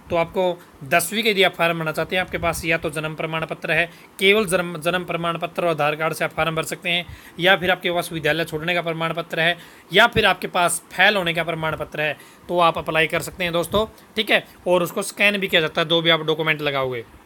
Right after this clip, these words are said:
उसके बाद में है सीनियर सेकेंडरी के लिए वांछित दस्तावेज, किसी भी मान्यता प्राप्त बोर्ड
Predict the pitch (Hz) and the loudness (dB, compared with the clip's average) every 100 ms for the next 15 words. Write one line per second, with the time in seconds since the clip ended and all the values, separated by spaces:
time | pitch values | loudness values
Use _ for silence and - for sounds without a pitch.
0 | - - - - - - - - - - | -20 -20 -20 -20 -20 -20 -20 -20 -20 -20
1 | - - - 160 156 - 175 175 180 185 | -20 -20 -14 -8 -4 -2 2 2 0 -2
2 | 185 180 175 170 170 165 165 165 170 165 | -2 -2 -2 0 -2 -2 -2 -2 0 0
3 | 165 175 175 - - 139 151 170 165 185 | 0 -2 -4 -16 -18 -4 0 0 -2 -6
4 | 156 - 170 151 147 123 - - - - | -6 -4 -4 -2 -2 -4 -12 -18 -20 -20
5 | - - - - - - - - - - | -20 -20 -18 -18 -18 -20 -20 -20 -20 -20
6 | - - - - - - - - - - | -20 -20 -20 -20 -20 -20 -20 -20 -20 -20
7 | - 185 175 208 190 180 180 - - - | -8 -6 -2 0 0 -2 -6 -14 -20 -6
8 | 147 170 180 180 170 170 160 - 143 147 | 0 2 2 0 0 0 -2 -4 -4 0
9 | 165 175 | 2 2